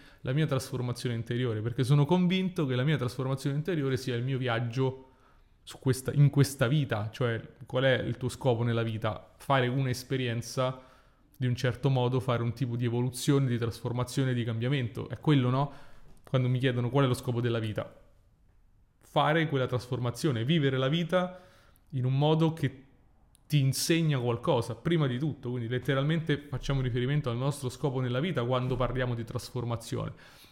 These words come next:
E la legge di attrazione è un ottimo modo per farlo, quindi non solo un ottimo modo per ottenere le cose, ma anche un ottimo modo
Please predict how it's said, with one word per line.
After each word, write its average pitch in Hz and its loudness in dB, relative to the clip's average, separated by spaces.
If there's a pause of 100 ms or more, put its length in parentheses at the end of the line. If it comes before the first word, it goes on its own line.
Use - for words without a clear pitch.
(140)
E 170 2
la 180 6
legge 202 4
di 156 4
attrazione 180 -2
è - -4
un 139 4
ottimo 190 2
modo 135 0
per 113 -4
farlo, 117 0
quindi 123 -2
non 151 2
solo 165 2
un 120 -2
ottimo 120 -2
modo 120 0
per 117 0
ottenere 117 -2
le 170 2
cose, 139 2
ma 151 2
anche 151 2
un 135 0
ottimo 160 0
modo 135 0